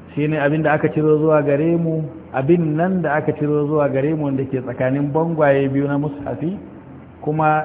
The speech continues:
cirowa ta hanyar tawaturi. Wa qayyadnahu bil mushaf. Me yasa muka ce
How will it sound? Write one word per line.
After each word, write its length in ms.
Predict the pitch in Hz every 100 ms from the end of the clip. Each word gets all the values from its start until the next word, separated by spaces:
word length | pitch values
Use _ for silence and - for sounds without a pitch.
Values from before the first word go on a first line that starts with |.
| - -
cirowa 680 | 220 220 185 156 147 151 147 151
ta 60 | 156
hanyar 280 | 160 151 135 120 -
tawaturi. 540 | 117 120 - 98 85 - - - - - - - - - - - - - - - - - - - - - - - - - - - - - - - -
Wa 100 | 147 202
qayyadnahu 560 | 233 208 175 185 175
bil 140 | 156 156
mushaf. 420 | 156 156 - 131 - - - - - - - - - - - - - - - - - - - - - - - 127
Me 100 | 165
yasa 220 | 190 185
muka 200 | 180 170
ce 520 | 170 165 151 139 123